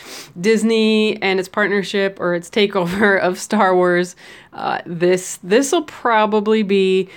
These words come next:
one of those things that will keep you at Hollywood Studios. And since they're kinda transforming, uh, Hollywood Studios into <laughs> into Star Wars land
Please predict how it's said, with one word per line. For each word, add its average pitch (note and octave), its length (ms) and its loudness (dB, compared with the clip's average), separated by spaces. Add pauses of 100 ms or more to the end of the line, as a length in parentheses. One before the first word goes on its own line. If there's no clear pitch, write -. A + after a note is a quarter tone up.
(120)
one G3+ 180 2
of G#3 80 4
those G3+ 220 0
things G3 260 2
that F3 160 0
will E3+ 140 -4
keep A3 320 -10
you A3+ 120 0
at F#3+ 180 0
Hollywood G3 420 0
Studios. F#3+ 720 -2 (1200)
And F#3 720 2 (220)
since G3+ 220 -4
they're G3+ 100 0
kinda D#4+ 260 2
transforming, A3 800 0 (500)
uh, F#3 160 -4
Hollywood G#3 380 2
Studios F#3+ 580 0
into G3 720 0 (600)
<laughs> G3+ 580 -4
into G#3 560 0
Star G3 460 -2
Wars F3 300 -4
land F3 380 -2